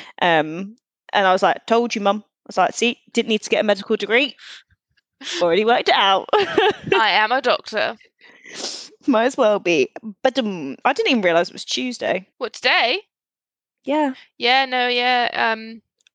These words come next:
Speaker 2: finally, two days down in the week. It's always good when you start a team call first thing on a morning and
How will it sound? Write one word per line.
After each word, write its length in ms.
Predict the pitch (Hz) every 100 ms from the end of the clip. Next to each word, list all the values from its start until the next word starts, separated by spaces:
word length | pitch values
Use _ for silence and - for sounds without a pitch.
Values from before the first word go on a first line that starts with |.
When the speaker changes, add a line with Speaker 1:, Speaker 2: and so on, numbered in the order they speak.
| _
Speaker 2:
finally, 440 | - 269 269 254 254
two 160 | -
days 180 | 262 240
down 220 | 233 233 226
in 60 |
the 80 | 220
week. 380 | 214 - - - - - -
It's 180 | 247 240
always 220 | 302 302
good 220 | - 240 240
when 340 | 220 220 220
you 220 | - 220 214
start 260 | - 214
a 40 | 240
team 220 | 233 220
call 300 | - 220 214
first 340 | 214 202 -
thing 200 | 214 202
on 120 | 196 202
a 380 | 202 196 196 -
morning 460 | 214 202 196 190
and 500 | - - 180 196 202